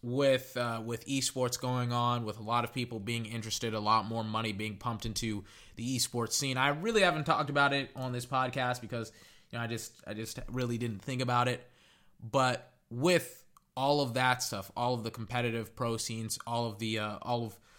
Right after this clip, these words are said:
all of the good stuff, all of the pro gamers being there, I think that a lot of people will start to see, like, a lot of people are trying to see the financial gains in it. They, they're in it for the money.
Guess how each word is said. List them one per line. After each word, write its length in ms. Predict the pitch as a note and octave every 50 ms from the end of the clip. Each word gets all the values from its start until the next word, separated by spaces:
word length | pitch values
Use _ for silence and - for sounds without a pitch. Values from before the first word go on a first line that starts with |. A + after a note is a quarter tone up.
| - - - -
all 140 | B2+ B2+ B2+
of 80 | A2+
the 60 | G2+ F#2+
good 320 | F#2+ F#2+ - B2 A#2+ B2
stuff, 280 | - - B2 A2 - -
all 180 | - B2+ B2 A#2+
of 40 | A2+
the 80 | G2+
pro 300 | - - - C#3+ B2+ B2
gamers 560 | A#2 G2+ A#2+ A#2+ A#2+ A#2+ A#2 A2+ A2 G2+ - -
being 260 | A2+ G#2+ G#2+ G#2+ G2
there, 320 | G#2 G#2 G#2 G2 G2 F#2+ - - - - - _ _ _ _ - - _ -
I 120 | C#3+ C#3+
think 360 | C3 B2 - E3 E3+ E3+ E3+ -
that 160 | D3 C#3 C3
a 60 | B2+
lot 260 | B2+ B2+ B2 C3 B2
of 120 | A#2+ A#2+ -
people 360 | - C3+ B2 B2+ - A#2 A2
will 240 | G#2 A2+ A#2+ A#2 A2+
start 340 | - - B2 A#2 A#2 A#2 -
to 60 | A2
see, 300 | - - - A#2 A2 G#2+
like, 200 | F2+ A2+ A2+ -
a 60 | -
lot 240 | C#3 D3 D#3+ F3+ F#3
of 80 | F#3 F#3
people 220 | G3 E3+ - C#3+
are 40 | A#2+
trying 300 | - - C3+ C3+ C3+ C3+
to 60 | B2+
see 160 | A#2+ - B2+ B2+
the 140 | A#2+ A2+
financial 580 | - - B2 A#2 A#2 A#2 A#2 A#2+ A#2 - - A2+
gains 380 | G#2+ G2+ A2 A#2 A#2+ A#2 G#2 A2
in 100 | G#2 G#2
it. 160 | F#2+ E2+ A#2
They, 160 | C3 C#3+ C#3+
they're 220 | - C3+ D3+ D3+
in 120 | D3+ F#3+ G#3
it 120 | G3 C#3
for 120 | - D3+ C#3
the 120 | C3+ B2+
money. 500 | B2 A#2+ B2+ B2+ D3 F3 G3 G#3 F#3